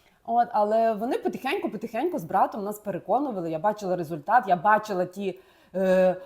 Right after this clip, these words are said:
очі, які світяться щастям, що вона займається улюбленою справою. Я зрозуміла, що, ну, що їй класно від того, що вона від того отримує задоволення, в неї виходить.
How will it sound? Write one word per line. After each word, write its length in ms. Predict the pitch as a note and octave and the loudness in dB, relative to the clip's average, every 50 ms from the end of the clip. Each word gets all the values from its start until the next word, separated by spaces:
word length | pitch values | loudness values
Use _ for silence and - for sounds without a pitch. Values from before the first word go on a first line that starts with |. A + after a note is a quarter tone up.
| - - - - | -18 -20 -14 -4
очі, 460 | A3 A3+ C#4+ E4+ D#4+ E4+ - D#4 D4 | 0 2 2 2 2 2 2 4 4
які 220 | C#4 - - C#4+ C#4+ | 4 4 2 0 0
світяться 640 | D4 - C4 D4+ D#4 C#4+ - D4+ A#3+ - - - | 0 2 4 4 4 4 2 -2 -4 -4 -6 -8
щастям, 560 | C4 - - C#4+ C4 C4 C#4+ C#4 - B3+ A#3 G3 | -8 -6 -2 0 0 0 0 -2 -4 -6 -6 -6
що 100 | F#3 G#3+ | -6 -6
вона 160 | A3+ A3+ G#3 | -6 -6 -4
займається 540 | F#3+ A3+ A3+ A3+ A3 A3 G#3+ G3+ G#3 G#3 G3+ | -4 -4 -4 -4 -4 -2 -4 -4 -4 -6 -8
улюбленою 460 | G3+ G#3+ G3 F3 G3+ G#3 G#3 G3 F#3 | -8 -8 -8 -6 -6 -4 -4 -4 -6
справою. 480 | - - - G3 G#3+ B3 D#4 D#4 B3+ | -8 -6 -4 0 0 0 0 -2 -4
Я 80 | G3+ F#3+ | -6 -6
зрозуміла, 440 | F3 F#3+ G3 E3+ F#3+ G3+ G#3+ A3 G#3 | -6 -8 -10 -10 -8 -10 -8 -10 -10
що, 160 | - - F3+ | -12 -12 -12
ну, 200 | F3+ E3+ D#3+ D#3 | -10 -10 -10 -12
що 160 | D3 - - E3+ | -14 -14 -14 -8
їй 180 | F3 A3+ A3+ | -6 -6 -6
класно 480 | - G#3 G#3 A3 B3+ - - A#3 G#3+ F3+ | -2 0 2 2 2 2 -2 -6 -6 -6
від 140 | D#3 D3 - | -8 -10 -10
того, 280 | - D3+ D3 C#3+ C#3 C#3+ | -8 -8 -8 -8 -8 -12
що 160 | - - D#3 | -14 -18 -16
вона 280 | C#3+ D#3+ E3+ F3 E3+ | -12 -8 -6 -6 -6
від 100 | E3+ E3+ | -6 -6
того 140 | - F#3+ F3+ | -4 -4 -4
отримує 320 | F3 F3+ G3 G3 G3 F#3 E3+ | -4 -4 -6 -4 -4 -4 -4
задоволення, 600 | D3+ D#3+ D3 E3 D3+ G3 B3+ C4 A3+ F#3+ E3+ D#3+ | -6 -8 -8 -4 2 2 4 4 2 0 -2 -4
в 40 | |
неї 220 | D#3+ E3 E3 E3 E3 | -4 -4 -4 -6 -6
виходить. 680 | D3+ D#3+ - - - F#3 A3+ B3+ G3+ D#3 C3 - _ | -8 -10 -14 -10 -2 0 0 0 0 -4 -12 -16 _